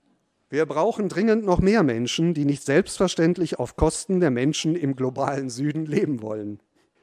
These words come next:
die sich gemäß Artikel hunderteinundfünfzig der bayerischen Verfassung für das Gemeinwohl einsetzen und die an einer gerechteren Globalisierung für alle Menschen mitwirken. Fairer Handel, Solidarität,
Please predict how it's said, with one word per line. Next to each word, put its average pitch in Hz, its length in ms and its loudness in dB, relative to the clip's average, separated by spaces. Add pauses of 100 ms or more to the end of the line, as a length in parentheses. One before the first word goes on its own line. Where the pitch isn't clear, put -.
(140)
die 143 80 -4
sich 165 220 -6
gemäß 170 400 -2
Artikel 165 400 -4
hunderteinundfünfzig 185 1200 0
der 135 140 -2
bayerischen 175 480 2
Verfassung 131 720 -4 (500)
für 185 240 0
das 180 220 2
Gemeinwohl 143 580 0
einsetzen 113 720 -4 (720)
und 139 160 0
die 170 100 6
an 165 140 2
einer 147 240 4
gerechteren 165 640 0
Globalisierung 131 800 0
für - 180 -4
alle 123 180 -2
Menschen 120 520 -4 (120)
mitwirken. 107 600 -8 (880)
Fairer 135 300 -2
Handel, 185 380 0 (800)
Solidarität, 139 1000 -2